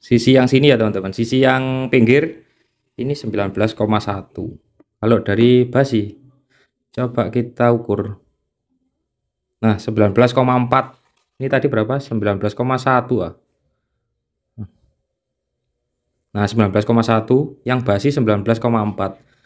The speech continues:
Memang ada sedikit perbedaan ya, teman-teman. Kayak lebih besar dari Basi.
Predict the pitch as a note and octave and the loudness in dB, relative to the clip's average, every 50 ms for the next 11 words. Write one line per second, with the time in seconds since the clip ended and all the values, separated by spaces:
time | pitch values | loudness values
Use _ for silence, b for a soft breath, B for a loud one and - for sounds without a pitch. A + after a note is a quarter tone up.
0 | _ _ _ - C3 D3 E3 E3+ E3+ D#3+ - - D3 C#3+ D#3 - - A2 G#2+ B2+ | _ _ _ -2 0 2 2 2 2 2 2 2 0 0 0 -2 -2 -2 0 0
1 | C3+ C3+ C3+ B2 G#2 G2 - A#2 C3+ C#3+ C#3 A#2+ A2+ A2 G#2+ G2+ F#2 F#2 F#2 - | 0 0 0 0 0 0 2 2 2 2 2 2 0 0 0 -2 -4 -8 -10 -14
2 | - _ _ _ _ _ _ _ _ _ _ - C3+ C#3+ D3 D3 - A2+ C#3+ C3+ | -16 _ _ _ _ _ _ _ _ _ _ 0 2 2 2 2 2 0 -2 -2
3 | - A#2 A2 A2 G#2+ - - C3+ C3+ C#3 C#3 - G2+ G#2 G#2+ G#2+ G#2+ G#2+ G#2+ G#2+ | 0 -2 -2 -2 -2 -4 -2 0 0 0 -2 -4 -2 0 0 2 2 4 4 2
4 | G#2+ G#2+ G#2+ G#2+ G#2+ G#2 G#2 G#2 - - A2 G#2 F#2+ - C3 B2 G#2+ G2 - - | 2 2 0 0 -2 -2 -4 -8 -10 -6 -6 -4 0 2 4 4 4 2 0 -6
5 | - | -18